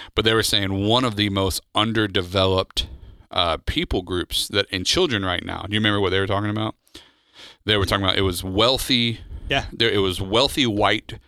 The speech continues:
Speaker 1: children. So families that belong to wealthy white families are some of the most underdeveloped kids, uh, of the generation.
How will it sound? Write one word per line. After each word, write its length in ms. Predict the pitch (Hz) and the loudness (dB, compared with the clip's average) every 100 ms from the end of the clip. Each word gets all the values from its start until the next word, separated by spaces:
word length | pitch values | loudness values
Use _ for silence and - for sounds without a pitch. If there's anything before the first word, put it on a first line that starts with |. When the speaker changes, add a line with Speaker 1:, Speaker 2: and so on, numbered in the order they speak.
| - _ | -20 _
Speaker 1:
children. 560 | - - 101 80 71 - - _ _ _ _ - | -2 2 0 -2 -10 -12 -20 _ _ _ _ -8
So 180 | - 98 | -2 -2
families 420 | - 139 143 127 | 2 2 2 2
that 80 | 120 | 0
belong 300 | 113 104 101 | 2 2 2
to 120 | - | 0
wealthy 500 | 90 90 113 120 131 | -2 2 2 2 -2
white 480 | 123 98 98 104 - - | -4 -2 0 0 -2 -12
families 720 | - 104 98 120 139 143 - - _ _ _ | -6 -2 0 0 0 0 -2 -4 _ _ _
are 100 | 101 | 0
some 200 | 104 131 | 2 2
of 60 | 117 | 2
the 60 | 107 | 2
most 240 | 107 98 - | 0 -2 0
underdeveloped 720 | 110 120 110 101 98 92 - | 0 2 0 0 0 -2 -4
kids, 600 | - 95 110 127 - - _ _ _ _ - | -2 -2 -2 -4 -6 -8 _ _ _ _ -4
uh, 380 | 95 90 85 50 - _ - | -2 0 -2 -4 -12 _ -4
of 140 | 107 101 | -2 0
the 100 | 95 | 0
generation. 600 | 98 87 90 110 - | 0 0 0 0 -2